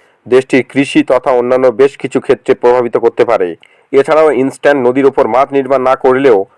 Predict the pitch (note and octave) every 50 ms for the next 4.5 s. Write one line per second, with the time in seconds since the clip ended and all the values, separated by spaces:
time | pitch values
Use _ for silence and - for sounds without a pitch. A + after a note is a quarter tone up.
0 | _ - - - B2 C#3 C3+ A#2+ A#2+ A#2+ B2+ B2+ C3 C3 - D3 C3 A#2+ A#2 B2+
1 | - - C3+ C3 C3 - C3+ B2 - - B2+ A#2+ A#2+ A#2+ C#3 C#3 A#2+ G#2 G#2 -
2 | _ _ _ _ _ - G2+ A#2+ B2+ B2 - - C3 - C#3+ C3 B2 B2+ B2 -
3 | B2+ A#2 A#2 B2 C3+ C3+ B2 A#2+ B2+ B2 B2 A#2 - B2+ B2+ B2+ A#2+ A#2+ - A#2+
4 | - A#2 - - A#2 - A2+ G#2 F#2+